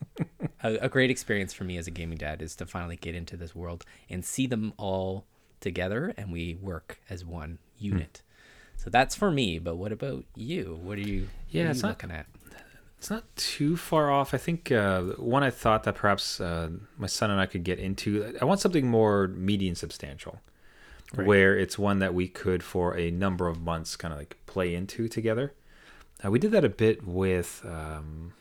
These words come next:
Speaker 1: Minecraft Dungeons.
Speaker 2: Oh,
Speaker 1: but
Speaker 2: yeah, yep.
Speaker 1: it felt, I don't wanna say it felt childish, but it just felt very,
Speaker 2: It's a
Speaker 1: the
Speaker 2: little
Speaker 1: thing
Speaker 2: shallow, right?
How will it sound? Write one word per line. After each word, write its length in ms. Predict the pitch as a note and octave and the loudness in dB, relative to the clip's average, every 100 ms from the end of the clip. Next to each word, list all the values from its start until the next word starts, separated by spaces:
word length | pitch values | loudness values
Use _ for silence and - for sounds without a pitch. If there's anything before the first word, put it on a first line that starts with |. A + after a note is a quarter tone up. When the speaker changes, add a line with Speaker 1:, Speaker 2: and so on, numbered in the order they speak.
| _ - | _ -2
Speaker 1:
Minecraft 440 | F#2+ G2 G#2 F2+ - | 0 2 2 0 0
Dungeons. 560 | F2+ G#2 C3 C#3 - _ - - - _ _ - G2 | -2 0 -4 -6 -12 _ -20 -20 -20 _ _ -10 -2
Speaker 2:
Oh, 80 | F#3+ | 2
Speaker 1:
but 140 | F#2+ | 2
Speaker 2:
yeah, 80 | - - - | 0 -6 -8
yep. 140 | G#3+ _ - - - - - | -8 _ -20 -20 -20 -20 -18
Speaker 1:
it 60 | - | 2
felt, 300 | G3 - - | 2 2 -4
I 40 | |
don't 80 | D#3 | -2
wanna 120 | F3+ | 0
say 120 | G3 D#3 | 2 2
it 40 | |
felt 280 | - G#2 - | 2 0 0
childish, 560 | - - A2+ C#3 C#3+ - | -6 0 2 4 2 2
but 80 | |
it 60 | G2+ | 0
just 180 | A#2 - | 0 -2
felt 320 | - G#2 G2 | 0 0 0
very, 640 | G2+ G2 F#2+ F2+ F2 E2 - - - - - _ _ _ _ - | 0 2 4 4 2 -2 -6 -20 -20 -20 -20 _ _ _ _ -20
Speaker 2:
It's 140 | - | -16
a 220 | - - | -14 -6
Speaker 1:
the 100 | A3 | 2
Speaker 2:
little 120 | D3 B3+ | 4 4
Speaker 1:
thing 100 | - | 2
Speaker 2:
shallow, 420 | - D#2+ D#2 F2 | 0 -2 -2 0
right? 280 | G#2 C#3+ | 0 -2